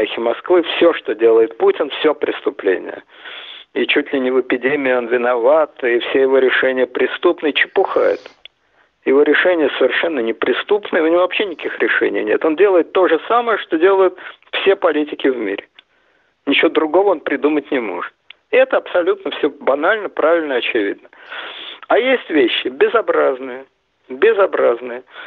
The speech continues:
которые действительно зависят лично от него, от его прихоти, от его глупости и так далее. Вот, но, конечно, на фоне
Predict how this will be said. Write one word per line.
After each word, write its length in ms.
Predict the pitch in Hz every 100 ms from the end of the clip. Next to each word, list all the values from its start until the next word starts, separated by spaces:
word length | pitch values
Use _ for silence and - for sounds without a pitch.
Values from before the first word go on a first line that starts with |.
| -
которые 360 | - 147 185 170
действительно 560 | 151 - 196 220 - 143
зависят 480 | 139 147 - 156
лично 360 | 131 160 - 143
от 140 | 123 127
него, 320 | 107 101 98 -
от 140 | 110
его 200 | 123 120
прихоти, 760 | - 160 185 180 170 165 151 143
от 180 | 107
его 180 | 110 110
глупости 580 | 107 143 190 113 - -
и 140 | 127
так 260 | 120 113 110
далее. 220 | 107 - _ _ - - - - - - - - - - - _ _
Вот, 440 | 180 170 180 170 -
но, 320 | 208 226 202 - -
конечно, 600 | - 165 165 - 151 151
на 160 | 147 147
фоне 440 | - 156 143 135